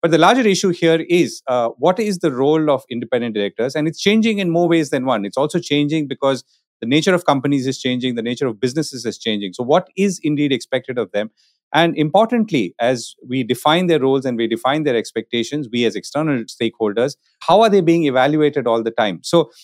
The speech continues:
there's an interesting document that has been put out by Pricewaterhouse in India, which in conjunction with the Confederation of Indian Industry or C I I defines the guidelines for appointment of independent directors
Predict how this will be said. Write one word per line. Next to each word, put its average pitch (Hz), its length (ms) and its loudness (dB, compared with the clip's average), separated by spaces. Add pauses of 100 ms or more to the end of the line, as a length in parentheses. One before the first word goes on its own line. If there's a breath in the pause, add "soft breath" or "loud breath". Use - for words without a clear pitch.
(140 soft breath)
there's 156 120 4
an 170 100 4
interesting 190 560 0
document 165 560 0
that 131 140 0
has 131 160 0
been 131 180 -4
put 139 160 -4
out 135 220 0
by 117 300 2 (180)
Pricewaterhouse 117 760 0
in 110 240 -4
India, 113 440 0 (140)
which 123 280 0
in 135 220 -2
conjunction 147 520 0
with 135 140 0 (120)
the 104 60 -10
Confederation 123 520 -2
of 117 80 -4
Indian 120 180 -2
Industry 113 380 -2
or 107 80 2
C 135 200 -2
I 127 260 4
I 123 60 -2 (320 soft breath)
defines 175 420 2
the 147 80 0
guidelines 151 580 2
for 151 80 0
appointment 160 520 0
of 139 120 -2
independent 123 440 0
directors 113 540 2